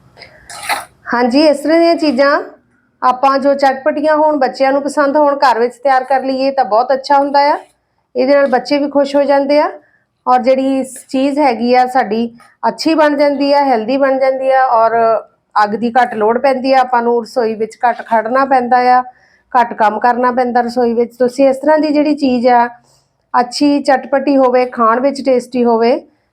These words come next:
ਤੁਸੀਂ ਉਹ ਬਣਾ ਕੇ, ਤਿਆਰ ਕਰਕੇ ਖਾ ਸਕਦੇ ਆ। ਹਾਂਜੀ, ਇੱਥੇ ਮੈਂ ਇੱਕ ਚਮਚ ਹੋਰ ਮੇਯੋਨੀ ਐਡ ਕਰੂੰਗੀ।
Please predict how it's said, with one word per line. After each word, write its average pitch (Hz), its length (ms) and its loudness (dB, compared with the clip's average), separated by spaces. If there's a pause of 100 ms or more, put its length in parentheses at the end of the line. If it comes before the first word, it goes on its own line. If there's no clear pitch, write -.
(140)
ਤੁਸੀਂ 254 220 2
ਉਹ 240 320 0
ਬਣਾ 208 360 2 (100)
ਕੇ, 277 120 -2
ਤਿਆਰ 220 320 0
ਕਰਕੇ 202 380 -4
ਖਾ 214 220 -2
ਸਕਦੇ 208 440 -2
ਆ। 254 140 -2 (400)
ਹਾਂਜੀ, 262 340 2
ਇੱਥੇ 311 300 0
ਮੈਂ 320 160 2
ਇੱਕ 302 140 -4
ਚਮਚ 311 360 0
ਹੋਰ 277 320 2 (200)
ਮੇਯੋਨੀ 254 300 2
ਐਡ 240 220 2
ਕਰੂੰਗੀ। 254 420 -4